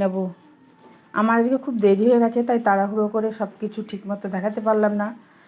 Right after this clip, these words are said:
সম্বাদ দিলাম গরম মশলা, জিরে আর শুকনো লঙ্কা। একটু লাল লাল হয়ে গেলে আদা, রসুন,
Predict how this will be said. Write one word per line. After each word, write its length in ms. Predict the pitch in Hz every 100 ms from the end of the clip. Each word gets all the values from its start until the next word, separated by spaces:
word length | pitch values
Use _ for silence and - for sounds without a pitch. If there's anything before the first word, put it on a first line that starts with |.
| -
সম্বাদ 360 | - 226 226 240
দিলাম 180 | 240 233 233
গরম 200 | 208 208 220
মশলা, 240 | 220 233 208 190
জিরে 320 | 208 202 262 - - _ _
আর 160 | - 240 240
শুকনো 280 | 226 - 196
লঙ্কা। 320 | 180 180 180 175 175 _ _ _ _
একটু 160 | 208 254 247
লাল 160 | 226 220
লাল 140 | 226 233 220
হয়ে 160 | 226 233
গেলে 200 | 226 240 330 - 196
আদা, 160 | 208 202
রসুন, 440 | 208 202 -